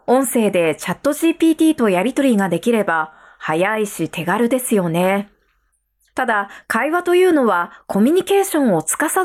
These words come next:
る能力ですから、あまりにもチャットジーピーティーとの会話が当たり前になってしまうと、子供の健やかな成長とか、コミュニケーション能力に影響を及ぼす可能性もあります。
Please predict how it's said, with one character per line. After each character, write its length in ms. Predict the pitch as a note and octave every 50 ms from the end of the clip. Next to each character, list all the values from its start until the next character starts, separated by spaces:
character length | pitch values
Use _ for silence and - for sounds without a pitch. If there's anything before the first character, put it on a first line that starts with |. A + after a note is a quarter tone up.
| F4+ F#4 F4
る 120 | D#4+ B3+
能 200 | A3+ A#3 A#3 A#3
力 220 | G#3+ G3 - F3
で 100 | F3 F#3
す 100 | F#3+ -
か 120 | - E3+ E3
ら、 300 | F3 E3+ E3 D3+ - - _ _ _ _ _ _ - - - - - -
あ 100 | - F#3
ま 120 | A3 D4 F4+
り 100 | G4+ G#4
に 140 | G#4+ G4+
も 320 | E4+ C#4+ A#3+ G3 E3+ D3+ C3
チ 140 | - - -
ャ 60 | A3
ッ 40 | -
ト 120 | - D4+
ジ 140 | D#4 - E4+
ー 100 | F4 E4+
ピ 160 | - E4+ E4+
ー 40 | E4
テ 80 | - E4
ィ 60 | E4
ー 40 | D#4
と 100 | C4+ A3+
の 120 | G3+ F3+
会 300 | - - G#3 G#3+ A3+ A3+
話 160 | A3 A3 G#3
が 320 | G3+ G3+ F#3+ E3+ D#3 D3 -
当 40 | -
た 60 | A#3 C#4
り 100 | D#4 E4
前 220 | F4 F4 F4 F4
に 60 | E4+
な 80 | F4 F4
っ 60 | F4
て 120 | - C#4
し 120 | C4+ - A#3+
ま 140 | A3+ A3 G#3
う 80 | G#3
と、 380 | - G3 F#3+ F3+ E3 - - _ _ _ _ _ _ _ _ _ _ _ _ _ -
子 100 | - G3
供 240 | B3+ C4 C4+ C#4+
の 160 | C4+ C4+ B3+ B3
健 280 | A#3+ - - D#4 E4
や 100 | E4+ E4
か 120 | E4 D4 C4
な 140 | G#3 F#3
成 220 | - - A3 A#3+ A#3+
長 240 | A#3+ C4+ C4 B3+ B3
と 120 | B3+ B3
か、 280 | A#3+ G3+ F3+ D#3+ - - _ _ _ _ -
コ 100 | - D#3+
ミ 120 | F#3 A3+
ュ 20 | C#4+
ニ 120 | E4+ E4+
ケ 160 | - F4+ F#4
ー 20 | F4+
シ 120 | - F4+
ョ 100 | F4+ F4
ン 60 | F4
能 140 | F4+ F4+ F4+
力 240 | E4 C#4 - - G#3
に 340 | F#3 E3+ E3 D#3+ - _ _ _ _ -
影 220 | - E3+ G3+ C4
響 300 | - - - F4 F4 E4+
を 40 | E4+
及 120 | F4 F4+
ぼ 100 | F4 F#4
す 340 | F4+ - - A#3 G3 E3+ C#3+
可 140 | - - F#3
能 160 | F3 F#3 F#3
性 240 | F3+ - G#3 G3 F#3
も 140 | F3+ F3 E3
あ 80 | D#3+
り 80 | D#3+ D#3
ま 180 | D3+ A#2 C3 D3+
す。 260 | - - - -